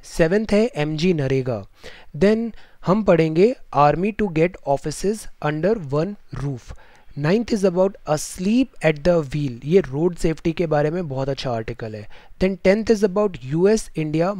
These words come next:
modus vivendi। And eleventh है judicial cleanup orders,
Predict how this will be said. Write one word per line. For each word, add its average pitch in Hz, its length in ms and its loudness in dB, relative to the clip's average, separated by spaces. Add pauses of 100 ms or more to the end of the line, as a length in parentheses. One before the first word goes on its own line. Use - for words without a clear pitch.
(120)
modus 139 420 0
vivendi। 135 520 -4 (720)
And 175 400 2 (400)
eleventh 196 420 4
है 196 180 4
judicial 175 720 0 (420)
cleanup 185 340 2 (200)
orders, 139 380 2